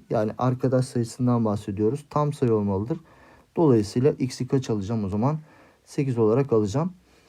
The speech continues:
Direkt burada Ahmet ve Selim'in toplam kaç tane bilyesi vardır diye sorulmuş. Hemen ifadede bir tanesini yerine yazalım. Kimde yazalım? Ahmet'te yazalım. Hemen bakın. X çarpı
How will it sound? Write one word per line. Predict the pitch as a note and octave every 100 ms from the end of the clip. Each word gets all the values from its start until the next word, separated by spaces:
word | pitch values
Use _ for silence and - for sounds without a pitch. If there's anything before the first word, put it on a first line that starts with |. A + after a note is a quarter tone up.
| - - - _ - F3+
Direkt | G#3+ G#3 G3+
burada | G3 F#3+ D3
Ahmet | D#3 F3+ G3+
ve | F#3
Selim'in | F3 F3+ F3 F#3+
toplam | F#3 F3 F3 F3+ F3+ F3+ -
kaç | F3+ F#3
tane | - D#3 E3+
bilyesi | D#3+ D#3 D#3 - D#3+
vardır | C3+ A#2+ A2 G2+
diye | G#2+ G2+
sorulmuş. | - G#2+ G2+ A#2 D#3+ - - _
Hemen | F3+ E3+ D#3 D#3 -
ifadede | D3+ D3+ D3 D3 C3+ C#3 C#3 D#3
bir | -
tanesini | B2 G#2+ G#2 C3 C#3
yerine | C3+ B2+
yazalım. | B2+ A2+ A2 A2 C#3
Kimde | C#3 D3 C#3
yazalım? | A#2 G#2+ C3+ - -
Ahmet'te | D3 C3+ B2 -
yazalım. | A2 G2 G#2 B2+ C#3+
Hemen | D3+ C#3+ C#3+
bakın. | D3 C#3 C3+ D#3 - _ _ _ _ - -
X | D#3+ - -
çarpı | - B2+ A2+ G2+ C3+ C#3